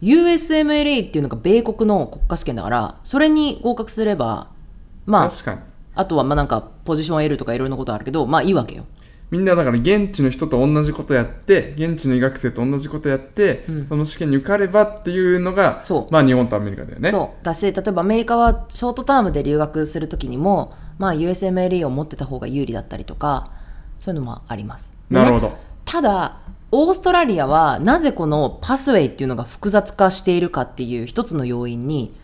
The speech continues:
Speaker 2: オーストラリアには医者の国家試験がありません。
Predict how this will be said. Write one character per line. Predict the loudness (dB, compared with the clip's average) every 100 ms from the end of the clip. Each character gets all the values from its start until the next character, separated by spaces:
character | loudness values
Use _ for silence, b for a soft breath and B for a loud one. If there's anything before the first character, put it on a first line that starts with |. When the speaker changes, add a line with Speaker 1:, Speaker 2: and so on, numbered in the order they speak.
| b b -6 0
Speaker 2:
オ | 2 0
ー | -2
ス | -2
ト | 0
ラ | 2
リ | 0 -2
ア | -4
に | -2
は | 0 -2 -4 b b b b b -20 -12 -2
医 | 0
者 | 2 2
の | 0
国 | -4 -4 -6 -2
家 | 0 2
試 | 0 -2
験 | -4 -4
が | -8 -6
あ | 2
り | 6
ま | 6
せ | 4
ん。 | 0